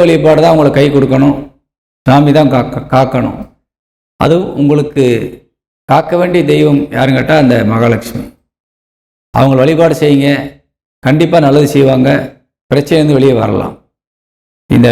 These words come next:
மகராசிக்காரர்கள் இந்த மாதம் மேற்குறிப்பிட்ட விஷயங்கள்ல கவனம் செலுத்தினால் அனைத்தும் நன்மையாக இருக்கும். அதே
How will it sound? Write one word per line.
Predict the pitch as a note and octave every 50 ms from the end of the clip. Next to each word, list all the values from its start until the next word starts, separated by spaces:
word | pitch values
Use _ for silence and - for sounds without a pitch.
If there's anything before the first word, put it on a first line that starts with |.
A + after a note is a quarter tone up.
| A#2 B2
மகராசிக்காரர்கள் | C#3+ D#3+ F3 F3 D#3+ - - D3+ - D3 C#3 C#3 C3+ C3 D3 D#3+ -
இந்த | - C3+ B2+ C3
மாதம் | C#3 D3+ D3+ D3+ D3 - - - -
மேற்குறிப்பிட்ட | B2+ C#3+ D3 D3+ D3 - D3+ C3+ C3+ C#3+ C3 - C3+ B2+
விஷயங்கள்ல | B2 B2 - D3+ D3 C3+ C3 B2+ A#2+ A#2+ B2
கவனம் | B2+ C3 C3+ B2+ C3
செலுத்தினால் | B2+ A#2+ A#2+ C#3 C3 C3 C#3 C#3+ F#2+ - - - - _ _ _ _ _ _ _ _ - -
அனைத்தும் | C3 C#3+ C#3+ E3 D3 C3
நன்மையாக | B2 B2 B2+ B2+ C3 B2+ B2 B2+ A#2+
இருக்கும். | A#2 A#2+ B2 - C#3 C#3 C#3+ - - - _ _ _ _ _ _ _ _ _ _ _ _ _ _ _ _ _ _ _ -
அதே | - D3